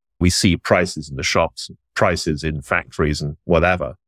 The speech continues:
and we can all make decisions based on the price movements because each of those price movements reveals something about relative shortages and relative increases in demand and so on. And we all respond to that all the time. So this is the invisible hand, marvelous secret way in which we allocate resources.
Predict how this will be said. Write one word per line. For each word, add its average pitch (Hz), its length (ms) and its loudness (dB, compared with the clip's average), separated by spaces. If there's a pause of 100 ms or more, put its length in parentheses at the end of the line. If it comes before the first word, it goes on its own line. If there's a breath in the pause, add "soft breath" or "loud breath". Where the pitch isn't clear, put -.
and 95 180 2
we 92 80 0
can 104 100 2
all 110 80 6
make 87 180 2
decisions 78 840 -4
based 92 280 2
on 80 360 -2 (100)
the - 80 -4
price 85 340 -2
movements 90 360 2
because 87 460 0
each 107 240 2
of - 40 2
those 78 140 2
price 85 320 0
movements 87 360 -2
reveals 90 360 2
something 90 300 0
about 80 260 0
relative 85 380 0
shortages 85 600 0
and 78 160 -4
relative 80 440 0 (420)
increases 87 520 0
in 76 80 -6
demand 90 340 2
and 76 100 -8
so 85 200 0
on. 82 80 -8 (400)
And 95 80 2
we 101 100 4
all 107 120 4
respond 101 360 0
to - 40 -12
that 82 140 0
all 90 100 0
the 85 80 4
time. 92 260 2
So 92 100 0
this 92 140 4
is 85 100 0
the 87 80 2
invisible 85 400 2
hand, 90 340 2
marvelous 110 600 4
secret - 460 0
way 95 280 4
in 85 80 -2
which 85 200 -2
we 85 120 2
allocate 85 420 2
resources. 87 520 2